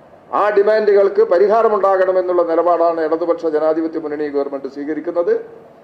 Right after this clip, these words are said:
അത് ആ നിലയിൽ, ആ, മുന്നണിയുടെ, ഗവൺമെന്റിന്റെ നിലപാട് നേരത്തെ തന്നെ വ്യക്തമാക്കിയിട്ടുള്ളതാണ്. അതുകൊണ്ട് ഇന്ന് നടന്നുകൊണ്ടിരിക്കുന്ന സമരങ്ങൾ ആശാ വർക്കർമാരുടെ, ആശാ വർക്കർമാരുടെ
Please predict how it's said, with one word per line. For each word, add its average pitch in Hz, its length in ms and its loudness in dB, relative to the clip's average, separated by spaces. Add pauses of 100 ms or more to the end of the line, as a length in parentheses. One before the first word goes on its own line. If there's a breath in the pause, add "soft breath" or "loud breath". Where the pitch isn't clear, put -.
(120)
അത് 151 280 0
ആ 156 200 0
നിലയിൽ, 190 520 0 (220)
ആ, 147 340 2
മുന്നണിയുടെ, 214 600 0
ഗവൺമെന്റിന്റെ 214 680 0
നിലപാട് 131 500 -2 (640)
നേരത്തെ 170 540 2
തന്നെ 165 160 2
വ്യക്തമാക്കിയിട്ടുള്ളതാണ്. 147 1120 0 (140)
അതുകൊണ്ട് 160 360 -4
ഇന്ന് 226 560 0
നടന്നുകൊണ്ടിരിക്കുന്ന 165 1000 -2 (100)
സമരങ്ങൾ 131 560 -4 (1160 loud breath)
ആശാ 180 520 -2
വർക്കർമാരുടെ, 185 1400 0
ആശാ 185 420 -2
വർക്കർമാരുടെ 180 1080 -2